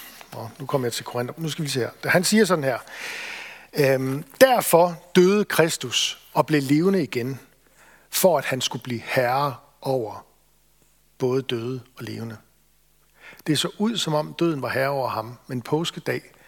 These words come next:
der bliver det vendt på hovedet. Nu er det Jesus, der er herre over døden. Og han har givet al magt i himlen og på jorden. Det betyder også, at han er herre over både døde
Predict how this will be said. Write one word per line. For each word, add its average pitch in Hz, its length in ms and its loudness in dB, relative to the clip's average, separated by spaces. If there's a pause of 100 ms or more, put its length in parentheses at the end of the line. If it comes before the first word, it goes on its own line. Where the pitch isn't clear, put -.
(140)
der 139 60 -6
bliver 135 180 0
det 117 120 -8
vendt 131 240 -2
på 113 120 -12
hovedet. 120 420 -8 (360)
Nu 147 80 0
er 139 40 0
det 131 260 -2
Jesus, - 480 -6
der 117 60 -2
er 110 60 0
herre 127 260 -2
over 123 160 -6
døden. 139 420 -6 (1080)
Og 160 440 0 (560)
han 127 140 -2
har 123 60 -6
givet 156 200 -4
al 147 140 0
magt 131 280 -4
i 104 40 -14
himlen 139 300 -2
og - 60 -14
på 117 100 -10
jorden. 117 380 -6
Det 131 80 -14
betyder 120 300 -4
også, - 280 -4 (420)
at 127 120 -4
han 120 160 -2
er 113 60 -2
herre 120 440 -2
over 117 160 -4
både 120 360 -6 (320)
døde 139 400 0